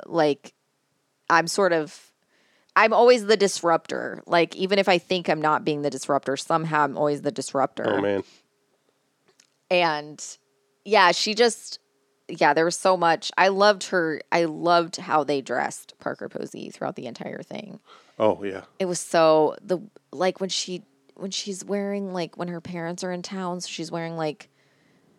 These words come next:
Speaker 1: the fucking, like, the red bow tie
Speaker 2: Mm-hmm.
Speaker 1: and, like, basically looking like an old school banker.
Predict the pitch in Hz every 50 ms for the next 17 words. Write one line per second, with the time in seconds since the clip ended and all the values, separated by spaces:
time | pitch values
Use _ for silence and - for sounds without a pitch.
0 | _ _ _ _ - - - - 170 160 151 143 139 120 - - - - _ _
1 | _ _ _ _ _ _ _ _ _ _ _ - - - 185 180 - 156 135 117
2 | 104 85 73 - _ _ _ _ _ _ _ _ _ _ _ _ _ _ _ _
3 | _ _ _ _ _ _ _ - 185 165 143 - - - 175 165 151 - - 165
4 | 175 175 170 170 170 165 156 160 - - 160 156 165 160 160 165 165 170 - 160
5 | 160 156 151 143 - _ - - 185 170 165 - - 180 170 165 165 165 - 165
6 | 165 156 156 - - 151 151 156 - - - 160 156 151 - - 113 139 143 -
7 | - 156 160 160 165 165 170 175